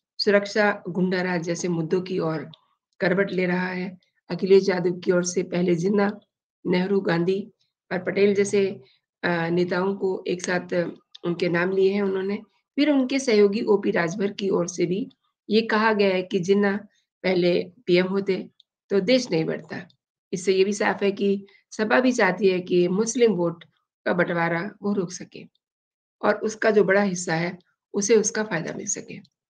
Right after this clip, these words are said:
तो दोस्तों, ये थी, अ, सीएम योगी के पश्चिमी उत्तर प्रदेश में दौरों पे मेरा कंटेंट। कैसा लगा आपको ये मेरा कंटेंट, मुझे मेरे कमेंट बॉक्स में ज़रूर बताइएगा।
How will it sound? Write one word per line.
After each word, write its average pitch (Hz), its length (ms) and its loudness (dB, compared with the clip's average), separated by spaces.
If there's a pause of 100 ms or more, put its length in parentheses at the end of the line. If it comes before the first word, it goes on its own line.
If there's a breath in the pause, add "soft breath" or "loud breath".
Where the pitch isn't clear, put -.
(500)
तो 233 60 -6
दोस्तों, 254 480 4
ये 226 140 0
थी, 247 500 -4 (100)
अ, 165 340 -2 (480)
सीएम 190 320 0
योगी 196 280 2
के 185 380 -6 (100)
पश्चिमी 190 340 -2
उत्तर 180 200 -4
प्रदेश 175 340 -4
में - 200 -6 (180)
दौरों 170 300 -2
पे 165 280 -6 (1120)
मेरा 170 300 0
कंटेंट। 202 580 -4 (600)
कैसा 202 240 0
लगा 208 300 4
आपको 202 240 2
ये 202 160 4
मेरा 190 180 0
कंटेंट, 185 520 -4
मुझे 175 280 -2
मेरे 175 200 2
कमेंट 165 340 -2
बॉक्स 170 200 -6
में 175 80 0
ज़रूर 202 320 4
बताइएगा। 196 500 2